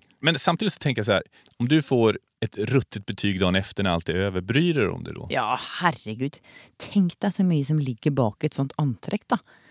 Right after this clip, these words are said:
Speaker 2: Man har förberett sig länge och man känner sig så fin, inte sant? Så står man där och känner sig jättefin, och så syns alla andra du ser jättesnygg
Speaker 1: Ja,
Speaker 2: ut.
Speaker 1: man lär väl ifrågasätta sin
Speaker 2: <laughs>
Speaker 1: smak kanske, men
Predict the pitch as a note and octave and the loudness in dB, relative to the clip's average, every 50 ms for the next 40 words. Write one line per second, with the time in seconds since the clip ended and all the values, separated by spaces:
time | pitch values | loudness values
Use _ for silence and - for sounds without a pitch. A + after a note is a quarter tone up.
0 | - - _ _ - E3 E3 E3+ F3 - - - D#3+ D3+ A#2 - - C3+ C#3+ C#3 | -20 -20 _ _ -2 0 2 2 0 0 -2 -2 -2 -2 0 0 -2 -2 -2 -4
1 | - - - D#3+ D3+ D#3+ E3 D#3+ D3 C3 C3 C#3+ D3+ D3+ D3 D3+ - - F#3 D#3 | -4 -4 -2 0 0 2 2 2 2 2 2 2 2 2 2 0 0 0 0 2
2 | C3+ A#2+ - D#3+ D3 - - - - - - - E3+ E3 E3 F#3 F3+ F#3 - - | 2 0 -2 -4 -4 -4 -4 -4 -4 -4 -4 -4 -4 -4 -4 -4 -6 -8 -10 -12
3 | - - - F#3 F#3+ A3 A#3+ B3 G#3+ - - - G3+ F#3 - - F3+ - - - | -14 -10 -8 -6 -2 0 2 2 2 0 0 -2 -2 -2 -2 -4 -4 -4 -2 0
4 | F3 E3+ B2+ C3+ C3+ C3 C3+ D3 D#3+ G3 B3 B3+ - _ _ _ _ _ _ _ | 0 0 0 0 0 -2 -2 0 2 2 2 2 0 _ _ _ _ _ _ _
5 | _ _ _ _ _ - A3 F#3+ - - A3 F3+ C#3+ - F#3 F#3 - - - - | _ _ _ _ _ -2 -2 -2 0 0 0 0 0 -2 -4 -4 -4 -4 -2 0
6 | G#3+ D3+ - - - - G#3 G#3+ G#3+ - - - G3+ F#3+ - F#3 E3 - - - | 0 -2 -2 -4 -4 0 2 2 2 0 0 0 0 0 2 0 0 0 0 0
7 | F3 E3 C#3+ C3+ C#3 A#2+ G#2 A2 A#2 G#2 A2+ B2 - - B2+ A#2 A2 - B2 A2 | 2 2 2 2 2 2 0 0 0 -2 -2 -2 -2 -2 -4 -4 -2 -4 -4 -4
8 | - - G2+ - - A#2 A2+ - G2 G2 G2 G#2 G#2 G#2 G2+ G2 F#2 G2 G2 - | -4 -6 -10 -10 -10 -8 -4 -2 0 0 2 2 4 4 4 4 2 2 0 -2
9 | F#3+ G#2+ F#2+ - - - A#3 - A3+ A3+ - A3 G3 A3+ - - C#3+ D#3 C3 F#2 | -2 2 4 4 4 4 2 2 2 2 2 2 0 0 0 0 2 2 2 2
10 | - - - - - - - E2 E2+ - - G2+ A2+ A#2 A#2 | 0 -4 -8 -14 -10 -8 -8 -8 -6 -6 -4 -2 -2 -2 -2